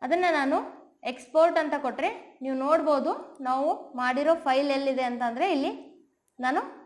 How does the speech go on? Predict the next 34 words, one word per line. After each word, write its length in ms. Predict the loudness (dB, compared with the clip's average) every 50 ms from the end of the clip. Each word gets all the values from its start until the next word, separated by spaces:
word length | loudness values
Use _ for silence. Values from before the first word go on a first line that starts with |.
| -20 _ _ _ _ _ -6
Inkscape 560 | -6 -6 -6 -6 -12 -6 -2 -2 -2 -2 -2
ಅನ್ನೋ 180 | -4 -4 -4 -6
ಫೋಲ್ಡರ್ 360 | -4 -4 -2 -2 0 -2 -2
ನ 80 | -2 -2
ಕ್ರಿಯೇಟ್ 280 | -2 -2 -4 -4 -4 -4
ಮಾಡಿದ್ದೀನಿ. 400 | -4 -4 -4 -4 -4 -4 -4 -6 -6 -10 -18 -20 -20 _ _ _ _ _ _ _ _ _ _ _ _ _ _ _ _ _ _ -4
ಇಲ್ಲಿ 120 | 2 4
ನೋಡ್ಬೋದು 400 | 6 6 6 6 4 2 2 2
ಮಕ್ಕಳೇ 280 | 0 -2 -2 -2 -2 0
ನಾವು 240 | 0 2 2 2 2 0 -2 -4 -12 -18 -12 -6
ಮಾಡಿರೋ 400 | -2 0 2 2 2 2 0 0
ಫೈಲ್‌ದು 380 | 0 0 0 0 2 0 -2 -4 -6 -8 -16 -20 -14 _
ಪಿ 140 | -4 -2 2 4
ಎನ್ 200 | 4 4 4 2
ಜಿ 120 | 2 2 2
ಅಂತ 160 | 2 2 -2
ಏನ್ 180 | -2 -2 -2 -2 -4
ಬಂದಿದೆ 280 | -4 -2 -2 -2 -2
ಅಲ್ಲ 160 | -2 0 0 0 0
ಇದನ್ನ 280 | -2 -2 -4 -4 -4 -4 -2
ನಾನು 240 | -2 -2 -2 -2 -2 -4 -4
ಎಕ್ಸ್‌ಪೋರ್ಟ್ 480 | -6 -10 -12 0 4 4 4 4 4
ಮಾಡಿರೋದು. 540 | 0 0 0 0 0 0 0 -2 0 0 -2 -2 -2 -10 -18 -20 -20 _ _ _ _ _
ಎಸ್ 260 | -2 -2 -2 -2 -2 -4
ವಿ 160 | -2 -2 -2 -2
ಜಿ 140 | -2 -2 -2
ಅನ್ನೋದೇನಿದೆ 520 | -2 -4 -4 -4 -4 -4 -4 -4 -4 -4 -6
ಅಂದ್ರೆ 240 | -6 -4 -2 -2 -2 -2
ನಾನು 260 | -2 -4 -4 -4 -6 -8 -8 -10 -4
Inkscape 580 | -4 -4 -4 -4 -10 -12 -6 -6 -6 -4 -2
ಅಲ್ಲಿ 160 | -2 -2 -2 -2
ಮಾಡಿರೋ 320 | -2 -4 -4 -4 -6 -8
ಫೈಲ್ 280 | -6 -4 -4 -4 -2 -2
ನ 100 | -4 -4